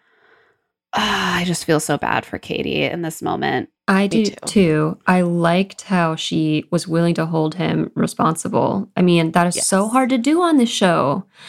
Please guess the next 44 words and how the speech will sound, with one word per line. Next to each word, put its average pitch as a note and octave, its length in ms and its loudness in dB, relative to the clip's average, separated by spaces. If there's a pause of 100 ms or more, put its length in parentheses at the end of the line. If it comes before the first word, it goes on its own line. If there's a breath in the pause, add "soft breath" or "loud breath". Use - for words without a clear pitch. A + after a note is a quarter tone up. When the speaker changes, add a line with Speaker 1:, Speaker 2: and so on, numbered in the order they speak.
(300 loud breath)
Speaker 2:
And A3+ 260 2
Speaker 3:
Yeah. C#4+ 640 0 (160)
Speaker 2:
y-, - 140 -6
you're, C4 340 2
it, G#3+ 280 -2
what B3 240 0
my C#4 200 2
primary D4+ 380 0
thought F#3+ 180 2
when F3 100 2
she F#3+ 200 2
went F3+ 260 2
to E3+ 100 -2
dinner D#3 540 0
is, F#3 180 2
like, E3+ 400 0 (800 loud breath)
now F#3+ 240 2
she's G#3+ 340 0
just - 320 0
gotta E3+ 220 0
pull F#3+ 180 2
herself G3 300 0
together G3+ 480 2
and F3 240 0
go E3+ 140 2
forth. F3 580 0 (280)
She - 200 -2
can't F#3+ 300 0
hold G3+ 140 2
on G3+ 140 2
to G3+ 80 -2
this G#3 180 0
anger G#3+ 340 4
'cause E3 180 0
we E3+ 100 4
know F3 160 6
what F#3 120 2
happens. E3 600 0
You F#3 120 4
know, F3 200 4
I - 60 -2
mean, G3 300 6
your G#3+ 440 2
ab-, - 200 -2